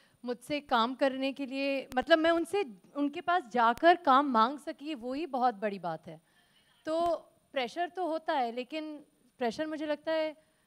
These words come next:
हर इंसान पर होता है। और मैं बस अपने आप को बहुत ही, बहुत ही, बहुत ही लकी मानती हूँ कि मेरे पास एक नहीं, बल-, दो फिल्में हैं इस साल में, और मैं चाहती हूँ और कोशिश की है, और शायद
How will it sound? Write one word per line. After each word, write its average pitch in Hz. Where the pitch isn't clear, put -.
हर 311
इंसान 277
पर 214
होता 180
है। 156
और 254
मैं 254
बस 302
अपने 254
आप 285
को 320
बहुत 208
ही, 320
बहुत 208
ही, 311
बहुत 214
ही 311
लकी 254
मानती 208
हूँ 226
कि 262
मेरे 233
पास 233
एक 226
नहीं, 226
बल-, 208
दो 233
फिल्में 220
हैं 190
इस 175
साल 185
में, 196
और 196
मैं 208
चाहती 202
हूँ 254
और 220
कोशिश 294
की 320
है, 254
और 233
शायद 220